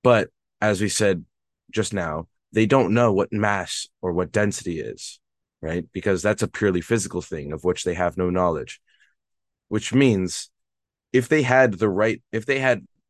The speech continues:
the mathematical tools and, and, and knowledge, right, uh, of, of the mathematical concepts, they could do, they could come to a theory of everything, an equation that dis-, that is possible,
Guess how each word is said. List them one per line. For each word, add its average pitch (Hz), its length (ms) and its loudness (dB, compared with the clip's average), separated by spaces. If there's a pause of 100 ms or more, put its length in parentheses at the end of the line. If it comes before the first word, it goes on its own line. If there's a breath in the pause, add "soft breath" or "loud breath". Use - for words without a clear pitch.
the 101 160 -10
mathematical 101 920 -8
tools 82 760 -8
and, 85 120 -8
and, 82 220 -10
and 87 200 -12 (100)
knowledge, 82 640 -8
right, 85 200 -8 (100)
uh, 85 140 -8
of, 90 280 -6
of 95 180 -6
the 95 60 -4
mathematical 92 600 -4
concepts, - 600 -6 (400 soft breath)
they 101 160 2
could 135 380 4 (260)
do, 107 360 0
they 107 220 0
could 127 440 0
come 104 400 -2 (320)
to 90 340 -6 (680)
a 110 240 0
theory 98 360 -2
of 92 80 -2
everything, 95 460 -4
an 82 100 -6
equation 98 480 0
that 85 120 -4
dis-, - 300 -8
that 92 200 -4
is 92 140 -8
possible, 85 680 -4